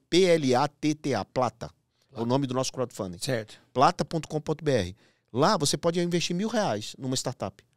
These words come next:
Speaker 1: Lá tem
Speaker 2: Final
Speaker 1: uma
Speaker 2: de
Speaker 1: oferta.
Speaker 2: junho tá no ar isso aqui.
Speaker 1: Hã?
Speaker 2: Final
Speaker 1: Então,
Speaker 2: de junho.
Speaker 1: tem uma oferta lá, não sei se em junho vai, não sei se vai tá aberto em junho, mas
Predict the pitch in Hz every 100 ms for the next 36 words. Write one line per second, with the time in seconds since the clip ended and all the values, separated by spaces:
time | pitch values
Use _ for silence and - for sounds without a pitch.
0 | _ _ - 120 190 180 92 - 147 180
1 | 185 139 147 147 143 123 107 - - 135
2 | 262 151 147 147 120 123 180 143 135 123
3 | 110 110 147 110 - 139 107 104 110 101
4 | - - - - 135 - 104 101 95 104
5 | - 92 131 156 117 104